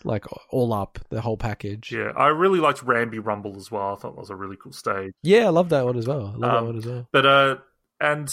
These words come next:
Speaker 2: I put as my third one is that Screech's Sprint. I actually like it.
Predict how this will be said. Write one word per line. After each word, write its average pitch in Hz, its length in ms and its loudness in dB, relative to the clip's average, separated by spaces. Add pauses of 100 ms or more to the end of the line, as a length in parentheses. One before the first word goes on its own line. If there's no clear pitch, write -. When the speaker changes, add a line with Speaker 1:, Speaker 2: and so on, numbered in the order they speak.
(100)
Speaker 2:
I 139 120 4
put 139 280 -2
as 123 140 -4
my 127 100 0
third 175 260 0
one 113 180 0
is 107 120 -8
that 123 220 0
Screech's - 440 -6
Sprint. 180 460 -2
I 131 100 4
actually 170 300 -6
like 156 400 0
it. - 120 -6